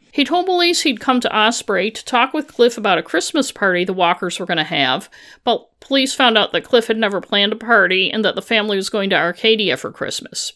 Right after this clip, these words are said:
The investigation wound its way for a year or two, and police apparently didn't look too much at Elbert until September nineteen sixty-two, when they took another look at him. He was by then living in Ridgely, Tennessee, and working on a farm.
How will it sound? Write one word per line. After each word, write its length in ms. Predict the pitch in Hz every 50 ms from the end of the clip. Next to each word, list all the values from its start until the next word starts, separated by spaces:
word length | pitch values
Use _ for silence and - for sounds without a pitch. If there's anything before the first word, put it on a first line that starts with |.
| _ _ -
The 180 | 226 269 285
investigation 840 | 277 269 247 302 294 392 - - - 311 277 254 262 - 277 247 226
wound 560 | 208 214 196 196 202 214 220 214 202 - 226 -
its 240 | 208 202 - - -
way 520 | 208 202 185 175 170 175 165 175 190 - - - - _ _
for 240 | - - - 220 196
a 40 | 190
year 280 | 196 196 196 185 180 175
or 80 | 170
two, 380 | 165 - - 196 175 175 175 -
and 420 | - 202 196 180 180 180 175 - -
police 680 | - - 247 240 226 226 226 233 226 - - - - - - - - _ _ _ _ _ _ _ _ -
apparently 540 | - 214 208 - 269 285 392 392 - 262 240
didn't 280 | 185 226 233 226 -
look 180 | - 208 214 208
too 160 | - - 220
much 240 | 196 190 156 - -
at 60 | 233 196
Elbert 540 | 180 175 175 170 170 170 165 160 - _ _ _ _ _ -
until 420 | 214 220 202 208 - 269 233 220
September 500 | 233 - 262 - - - 269 262 277 311
nineteen 380 | 311 285 240 226 254 - 247 233
sixty-two, 840 | - - 220 - - - 220 208 - - 226 208 185 180 175 196 202 - _ - - - - - _ -
when 200 | 226 220 208 202
they 460 | 208 208 202 190 190 185 180 180 -
took 260 | - - - 220 -
another 280 | 214 208 185 180 185 175
look 200 | 170 165 165 -
at 80 | 160
him. 200 | 156 - - - -
He 140 | - - 269
was 200 | 254 262 254 -
by 180 | 254 240 240
then 260 | 240 254 262 285 302
living 280 | 294 285 247 254 262 254
in 140 | 247 214 185
Ridgely, 400 | 185 202 220 226 - - 269 254
Tennessee, 600 | - - 247 233 226 214 - - 208 180 196 208
and 140 | - 214 190
working 280 | 180 180 180 - 185
on 120 | 175 160 170
a 60 | 180
farm. 500 | - - 262 247 202 127 78 - 175